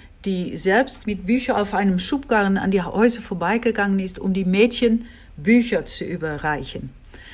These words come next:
Und der ist natürlich, äh, arrestiert worden, aber das, für mich ist das wirklich ein Held. Hä, er, er kann es eigentlich nicht verstehen, dass die,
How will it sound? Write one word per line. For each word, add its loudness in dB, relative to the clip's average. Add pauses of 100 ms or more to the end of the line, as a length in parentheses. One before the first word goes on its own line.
(260)
Und -2
der 2
ist -4
natürlich, -2
äh, -8
arrestiert 0
worden, 0
aber -2
das, -4 (100)
für 2
mich 0
ist -6
das -4
wirklich -2
ein -6
Held. -6 (400)
Hä, -2
er, 0
er -4
kann 0
es -2
eigentlich 0
nicht 2
verstehen, -4
dass -6
die, -12